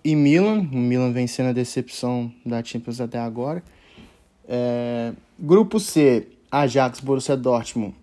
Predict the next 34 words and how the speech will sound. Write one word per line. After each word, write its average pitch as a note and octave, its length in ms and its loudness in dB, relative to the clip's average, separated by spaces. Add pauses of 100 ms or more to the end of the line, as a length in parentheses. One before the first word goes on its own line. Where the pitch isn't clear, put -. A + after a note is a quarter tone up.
Sporting A#2 720 -2
e C3 100 -4
Besiktas. C3+ 920 -2 (640)
Grupo F#3 460 2 (420)
D, B2 440 2 (380)
Sheriff, E3 680 2
Real C#3 240 2
Madrid, C#3+ 500 0 (580)
Inter D3 240 0
de B2+ 80 -4
Milão C3 280 -2
e - 20 -2
Shakhtar. C3+ 560 -2
O C#3 40 -16 (260)
Sheriff E3 360 4
tá E3 120 0
em E3 60 2
primeiro D#3 360 2
por, E3 180 -10
por D3+ 160 -8
causa D#3 220 0
do D#3 160 -2
jogo D3 260 -2
direto, C3+ 420 -2
tá? B2+ 200 -4
Porque A2+ 460 -8
ganhou A#2 400 -4
do A2+ 220 -6
Real A#2+ 200 -6
Madrid. A#2 320 -10 (960)
Vale A2+ 360 -4
a A#2 80 -2
pena A#2 180 -8
ressaltar. A2 500 -8